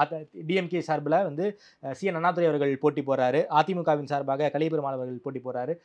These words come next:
பாஜகவின் சார்பாக பாஜகவிலேயே மிக முக்கியமாக முகமாக பார்க்கப்படும் அஸ்வத்தாமன் அவர்கள் போட்டி போறாரு.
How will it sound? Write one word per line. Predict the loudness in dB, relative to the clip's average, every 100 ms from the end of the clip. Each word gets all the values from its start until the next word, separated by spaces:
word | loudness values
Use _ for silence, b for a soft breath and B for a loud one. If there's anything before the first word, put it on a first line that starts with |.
| _ 0
பாஜகவின் | 2 4 2 2 0
சார்பாக | -2 -2 2 2 2 -4 -2
பாஜகவிலேயே | 0 4 4 4 0 0 -2
மிக | -2 -6
முக்கியமாக | -6 -4 -2 -2
முகமாக | -4 -2 -2 -2 -4
பார்க்கப்படும் | -4 -10 -6 -8 -8 _ 0
அஸ்வத்தாமன் | 2 4 4 2
அவர்கள் | 2 0 0 -2
போட்டி | -2 -4
போறாரு. | -4 -6 -4 -4